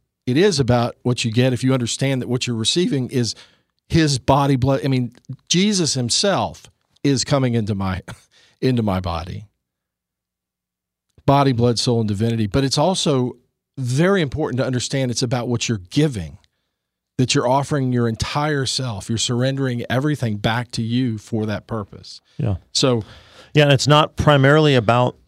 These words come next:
Speaker 2: the communal coming together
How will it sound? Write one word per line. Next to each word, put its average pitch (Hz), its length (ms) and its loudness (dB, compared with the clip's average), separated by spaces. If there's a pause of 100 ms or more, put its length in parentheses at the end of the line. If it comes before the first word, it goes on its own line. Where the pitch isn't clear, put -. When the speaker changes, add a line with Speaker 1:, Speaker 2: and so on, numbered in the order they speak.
(160)
Speaker 2:
the 110 260 2
communal 113 880 2 (400)
coming 110 400 2
together 95 640 2